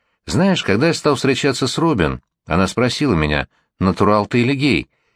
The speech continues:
и я вынужден был ей сказать, что не знаю». Он помедлил. На нее это произвело большое впечатление. Она все повторяла: «Это твой лучший друг.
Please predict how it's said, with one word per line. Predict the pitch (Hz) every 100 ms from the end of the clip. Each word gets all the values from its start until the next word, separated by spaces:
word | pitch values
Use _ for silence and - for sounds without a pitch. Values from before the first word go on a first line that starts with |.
| _ _ -
и | 76
я | 76 82
вынужден | 90 87 82 95 85
был | 92
ей | 87 82
сказать, | - 90 95 92
что | -
не | 117 127
знаю». | 151 165 151 73 - _ _ _ _ _ _ _ _ _ _ _ _ _
Он | 110 107
помедлил. | - 117 104 76 76 73 _ _ _ _ -
На | 98
нее | 104 101 107
это | 104 107
произвело | 110 95 113 110 104
большое | 107 - 117 98
впечатление. | 123 - 123 135 139 85 71 - _ _ _ _ -
Она | 80 90
все | - 85
повторяла: | 90 - 117 110 85 73 65 _ _ _
«Это | - 120 123 120
твой | 131 135
лучший | 131 - 151
друг. | 135 101 -